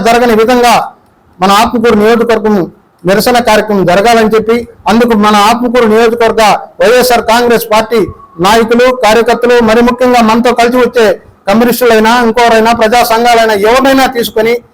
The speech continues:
ఈ నిరసన కార్యక్రమాన్ని పెద్ద ఎత్తున జరపమాలని చెప్పి నిర్ణయించడం జరిగింది. దానికి ప్రతి ఒక్కరు కూడా సహకరించాలని, ఈ మెడికల్ కాలేజీలు ఏదైతే ఉన్నాయో, ఈరోజు మెడికల్ కాలేజీల వల్ల మెడికల్ విద్యార్థులకే కాకుండా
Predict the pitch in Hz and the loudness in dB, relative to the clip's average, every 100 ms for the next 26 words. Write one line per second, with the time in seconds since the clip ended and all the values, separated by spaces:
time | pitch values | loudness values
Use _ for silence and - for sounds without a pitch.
0 | _ 202 208 202 226 247 247 - 214 226 | _ -4 -2 0 0 0 -2 0 0 0
1 | 226 220 214 190 196 233 233 226 208 - | -2 -2 -2 -2 -2 0 0 0 -2 -2
2 | _ _ 170 214 233 226 214 202 196 196 | _ _ -2 0 0 2 2 2 0 -2
3 | 196 196 165 - - - 175 185 196 220 | 0 -2 -2 -8 -20 -12 -4 -2 0 0
4 | 208 202 190 196 196 196 262 - _ _ | 0 0 0 0 0 -2 -4 -6 _ _
5 | 170 208 226 214 208 180 170 185 185 220 | -2 0 0 0 0 0 -2 -4 0 -2
6 | 214 254 240 233 190 190 214 214 208 202 | 0 0 2 0 0 -2 0 -2 0 -2
7 | 202 226 233 _ _ 202 214 202 240 277 | -2 -4 -8 _ _ -4 0 2 0 0
8 | 254 240 240 240 240 226 233 233 233 214 | 0 2 2 2 2 2 2 2 2 0
9 | 214 247 247 196 151 - _ 175 202 262 | 0 0 2 0 -4 -12 _ -4 0 2
10 | 254 226 247 262 254 247 247 240 247 240 | 0 0 0 -2 0 0 2 0 0 2
11 | 233 220 - - _ _ _ - 175 233 | 2 2 -2 -8 _ _ _ -6 -2 -2
12 | 247 233 220 208 180 247 247 262 254 240 | 0 0 2 0 0 0 2 0 0 0
13 | 226 214 214 214 233 - | 0 0 -2 0 0 -2